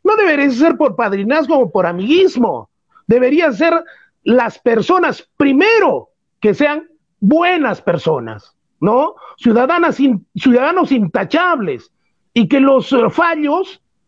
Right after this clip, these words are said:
se den en el tiempo justo, porque ¿de qué nos sirve un tiemp-, un fallo cuando ya están hechas las cosas y se han avanzado? ¿De qué serviría? ¿No es cierto?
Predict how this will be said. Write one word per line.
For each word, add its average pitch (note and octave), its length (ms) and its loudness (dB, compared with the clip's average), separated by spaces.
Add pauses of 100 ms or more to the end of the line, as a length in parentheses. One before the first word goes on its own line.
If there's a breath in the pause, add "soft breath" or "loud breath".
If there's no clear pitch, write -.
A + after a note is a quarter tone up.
se D4+ 220 0
den G4+ 200 2
en F#4 120 4
el A#3+ 180 0
tiempo E4+ 340 0
justo, A3 760 0 (240)
porque C#4+ 320 -2
¿de D4 100 -2
qué G#4 140 0
nos F#4+ 160 -2
sirve E4+ 260 2
un D4+ 180 2
tiemp-, E4 360 2
un D#4 340 2
fallo D4+ 440 -4 (1000)
cuando B3+ 220 0
ya D#4+ 400 0
están E4 420 -2
hechas D#4 260 -2
las B3 160 -4
cosas D4+ 380 0
y A3+ 100 -4
se B3 80 0
han C#4+ 140 -2
avanzado? F#3+ 720 -4 (340)
¿De A3 200 -2
qué E4 120 2
serviría? B3 800 0 (800)
¿No D#3 100 -2
es C#3+ 60 -4
cierto? F3 600 -2